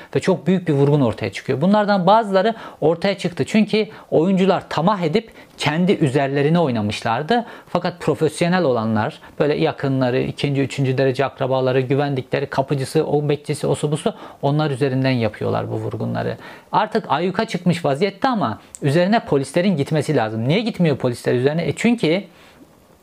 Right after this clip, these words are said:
şimdi on yedi yirmi beş Aralık operasyonunu hatırlayın. İçişleri Bakanı Muammer Güler ve oğlu en önemli şüphelilerindendi. Muammer Güler'in oğlunun evinden sekiz tane çelik kasa çıktı.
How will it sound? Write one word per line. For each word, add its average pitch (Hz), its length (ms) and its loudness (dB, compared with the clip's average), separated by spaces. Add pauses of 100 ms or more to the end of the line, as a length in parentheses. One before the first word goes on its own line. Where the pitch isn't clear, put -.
(140)
şimdi 147 180 0
on 143 180 2
yedi 175 220 2
yirmi 170 160 4
beş 165 160 0
Aralık 156 280 -2
operasyonunu 151 480 0
hatırlayın. 180 460 0 (400)
İçişleri 160 460 0
Bakanı 143 280 0
Muammer 139 420 4
Güler 165 460 2 (260)
ve 147 180 0
oğlu 190 460 4 (200)
en 214 240 0
önemli 190 320 2
şüphelilerindendi. 135 1160 0
Muammer 165 400 0
Güler'in 151 360 2
oğlunun 160 480 0
evinden 165 420 0
sekiz - 540 -4
tane 135 260 0
çelik 175 300 -4
kasa 151 220 -2
çıktı. - 360 -4